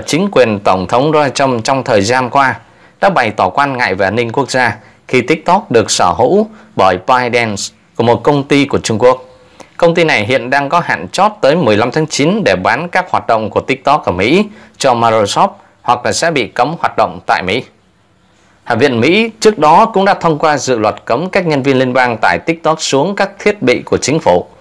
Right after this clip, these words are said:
Việc cấm TikTok trên các thiết bị của chính phủ được dự kiến sẽ sớm trở thành luật ở Mỹ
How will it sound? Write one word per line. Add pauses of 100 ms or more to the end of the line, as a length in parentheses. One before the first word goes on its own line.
(380)
Việc
cấm
TikTok
trên
các
thiết
bị
của
chính
phủ
được
dự
kiến
sẽ
sớm
trở
thành
luật
ở
Mỹ